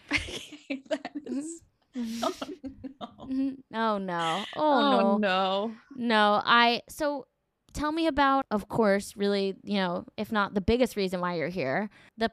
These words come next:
Speaker 1: Not my
Speaker 2: podcast.
Speaker 1: indoor rock climbing <laughs>
Speaker 2: The,
Speaker 1: that you, that you
Speaker 2: I'm,
Speaker 1: don't care about?
Speaker 2: I'm literally obsessed with your indoor rock climbing.
Speaker 1: <laughs>
Speaker 2: I couldn't,
Speaker 1: Okay.
Speaker 2: I couldn't be more obsessed with it. I led with it. I led with it.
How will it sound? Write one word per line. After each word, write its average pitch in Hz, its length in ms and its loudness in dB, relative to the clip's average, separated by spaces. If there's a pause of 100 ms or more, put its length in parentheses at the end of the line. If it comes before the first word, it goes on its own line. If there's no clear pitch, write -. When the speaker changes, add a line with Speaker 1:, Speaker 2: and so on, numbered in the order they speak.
Speaker 1:
Not 262 240 4
my 220 100 -2
Speaker 2:
podcast. 190 600 -2
Speaker 1:
indoor 233 420 2
rock 220 240 2
climbing 269 440 0 (160)
<laughs> 679 100 -14
Speaker 2:
The, 269 80 -8
Speaker 1:
that 294 160 6
you, 233 140 -2
that 226 340 4
you 247 80 2
Speaker 2:
I'm, 226 80 0
Speaker 1:
don't 247 320 2
care 226 260 2
about? 277 320 6
Speaker 2:
I'm 262 300 4
literally 254 440 2
obsessed 254 360 -6
with 254 120 -10
your 240 120 -4
indoor 226 260 0
rock 196 220 2
climbing. 185 560 -2 (140)
Speaker 1:
<laughs> - 120 -12
Speaker 2:
I 214 140 4
couldn't, 254 560 2 (260)
Speaker 1:
Okay. 233 120 0
Speaker 2:
I 226 40 -2
couldn't 302 300 -2
be 339 120 4
more 277 180 2
obsessed 269 340 0
with 233 100 0
it. 220 260 0
I 208 180 6
led 202 440 2
with 185 220 -4
it. 196 280 0 (120)
I 208 200 -2
led 196 360 -8
with 170 220 -4
it. - 200 -6